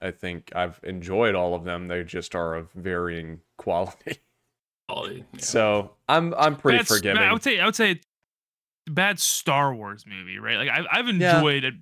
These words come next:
Speaker 3: myself at all of them.
Speaker 1: Yeah.
Speaker 3: But as far as, like, you know, Star Wars movie, I would say, like, the sequel trilogy were,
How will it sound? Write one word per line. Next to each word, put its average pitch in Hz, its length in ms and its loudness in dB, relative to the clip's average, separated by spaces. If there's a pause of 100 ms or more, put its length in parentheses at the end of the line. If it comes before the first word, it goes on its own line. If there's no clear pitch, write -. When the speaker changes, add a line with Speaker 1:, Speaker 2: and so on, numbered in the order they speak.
Speaker 3:
myself 123 500 -6
at 110 60 -8
all 123 280 0
of 117 60 -8
them. 110 240 -4
Speaker 1:
Yeah. 113 200 4 (420)
Speaker 3:
But 123 260 2
as 117 160 -4
far 139 220 0
as, 127 180 -6
like, 110 200 -8 (100)
you 127 160 -8
know, 101 140 -8 (240)
Star 147 440 0
Wars 107 260 -12
movie, 104 300 -14
I 104 60 -8
would 104 100 -16
say, 104 280 -4
like, 85 180 -6 (160)
the 110 120 -16
sequel - 300 -14
trilogy 98 380 -14
were, 101 160 -20